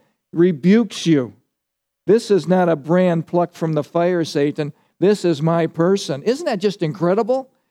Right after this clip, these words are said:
The, the, a place of accusation, it appears to be there.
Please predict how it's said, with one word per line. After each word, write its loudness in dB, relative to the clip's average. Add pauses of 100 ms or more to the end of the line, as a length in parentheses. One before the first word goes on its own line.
(120)
The, 0 (240)
the, -2 (140)
a -6
place -2
of -4
accusation, 0
it -2
appears -2
to -4
be 0
there. -4